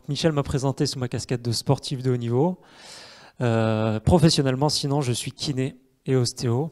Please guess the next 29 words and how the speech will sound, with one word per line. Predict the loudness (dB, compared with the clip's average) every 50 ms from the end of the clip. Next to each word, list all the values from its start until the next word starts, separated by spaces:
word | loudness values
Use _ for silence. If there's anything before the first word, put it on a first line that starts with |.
| -10 _ _ -20 -20 -20 -20 -20 _ -14
Je | -10
suis | -8 -4
nouvel | 0 4 6 8 10 10 10 10
arrivant | 8 6 4 2 4 4 4 4 4 2
sur | 0 0 0 2
la | 4 4 4
région | 2 2 2 2 2 0
Franche-, | 0 -2 -4 -4 -2 -2
euh, | 0 0 2 4 4
Bourgogne-Franche-Comté, | 6 6 6 6 4 2 0 -2 -4 -4 -4 -6 -8 -4 -2 -2 -2 -2
donc | -2 -4 -8 -10
je | -12 -10
suis | -10
à | -10 -10
Dijon | -10 -8 -6 -6 -2 -2 -2 -2 -2
depuis | -2 -4 -6 -8 -12 -14
deux | -6 -2 -2 0
mois | 0 0 -2 -4
et | -4
demi, | -6 -8 -10 -10
donc, | -10 -10 -12 -12 -12
euh, | -10 -10 -10 -12 -16 _ _ _ _ _ _ -20 _ _ -4
un | -2 -2
vrai | 0 0 0 0
plaisir | -2 -2 -6 -4 -2 0 0 0
d'être | 2 0 -2 -2 -2
là | -4 -2
ce | -2 -2 -2
soir. | 0 2 2 2 2 0